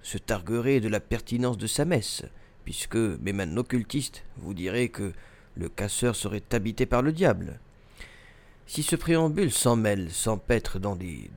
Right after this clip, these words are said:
débuts de discernement et leur peine d'aboutir, c'est pour nous rappeler,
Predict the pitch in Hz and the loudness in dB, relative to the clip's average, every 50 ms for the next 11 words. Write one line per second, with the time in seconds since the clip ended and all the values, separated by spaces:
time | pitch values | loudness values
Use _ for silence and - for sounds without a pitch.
0 | - - - 110 101 92 120 120 98 78 95 78 - - - - - - - - | -14 -8 -6 -4 -2 0 0 0 0 0 -4 -6 -6 -8 -14 -18 -20 -20 -20 -16
1 | - - 104 - - 98 82 104 104 104 113 131 143 170 190 175 - - - 92 | -6 -4 -4 -2 0 0 0 0 0 2 2 2 2 2 0 -6 -10 -12 -8 -4
2 | 95 73 - - - - 113 107 98 98 101 98 117 127 - 151 156 160 156 - | -4 -4 -4 -2 0 0 0 2 0 -2 -2 -4 -4 -4 -2 -2 -2 -2 -4 -6
3 | - - - - - - - - - - 131 - - 147 143 139 135 117 143 151 | -10 -20 -20 -20 -20 -20 -20 -12 -6 -6 -4 0 2 4 6 6 6 6 6 2
4 | 147 - 110 107 92 - | 2 2 0 0 0 -2